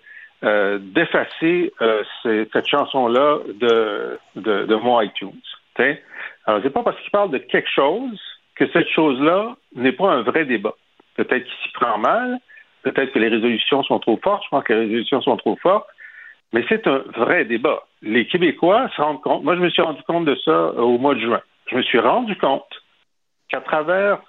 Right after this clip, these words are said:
la, la réintroduction de l'éducation sexuelle à l'école au Québec,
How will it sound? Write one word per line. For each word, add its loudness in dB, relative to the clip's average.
la, 4
la 0
réintroduction 0
de 2
l'éducation 0
sexuelle 2
à 2
l'école 2
au -8
Québec, 0